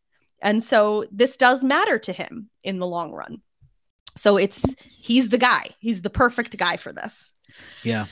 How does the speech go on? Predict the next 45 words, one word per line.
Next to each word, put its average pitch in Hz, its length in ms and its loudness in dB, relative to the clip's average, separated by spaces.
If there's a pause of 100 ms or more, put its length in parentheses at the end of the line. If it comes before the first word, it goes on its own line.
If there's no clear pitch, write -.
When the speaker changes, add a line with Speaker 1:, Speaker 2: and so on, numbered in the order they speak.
(600)
Speaker 1:
I 294 80 4
mean, 302 140 6
can 277 220 0
you 311 240 6
imagine 208 880 2
a - 80 -4
former 202 300 -2
president 196 640 -4 (640)
arguing 190 680 0 (120)
a 196 60 0
major 214 600 4
case 196 380 -4
in 202 80 -4
the 185 80 -4
Supreme 202 440 -4
Court? 196 460 -4
I 330 80 0
can't. - 300 -4 (520)
It's 190 160 4
Speaker 2:
It 175 40 2
seems 185 320 4
like 156 100 4
Speaker 1:
impossible. 370 200 4
Speaker 2:
fan 143 120 2
fiction 120 500 -4
now. 107 320 -8 (440)
Speaker 1:
Yeah. 135 300 4
Speaker 2:
Um, 117 440 -6 (100)
and, 135 420 -2
but 139 100 -2
you're 143 180 2
right. 139 380 2
You 117 220 -6
made 131 200 -2
the 123 60 -6
point 135 300 -4
clearly, 131 440 0
like, 113 340 -4
the 120 160 -8
echoing 123 520 2
of 113 360 0
John 120 240 0
Adams 120 260 0
defending 117 640 -2
the 113 440 0